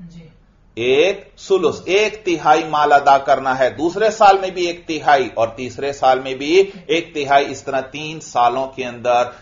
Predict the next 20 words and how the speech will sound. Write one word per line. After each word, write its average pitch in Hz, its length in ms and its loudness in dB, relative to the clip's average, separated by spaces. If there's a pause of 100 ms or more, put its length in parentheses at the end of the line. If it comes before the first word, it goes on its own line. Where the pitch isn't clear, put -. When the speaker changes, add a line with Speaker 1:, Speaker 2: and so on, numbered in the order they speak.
Speaker 2:
ये 127 300 -6
माल 113 520 0
अदा 107 280 0
किया 104 360 -6
जाएगा 92 480 -6
और 139 760 6
सारा 127 760 2
कबीला 110 680 -2
मिलकर 117 460 -8
इस 101 200 -12
माल 104 260 -6
को 110 200 -8
अदा 110 380 -2
करेगा। 80 680 -12
Speaker 1:
जी। - 140 -20 (220)
Speaker 2:
और 147 300 0
फिर 190 140 -4
ये 143 200 -4
याद 120 340 2
रखना 95 680 -8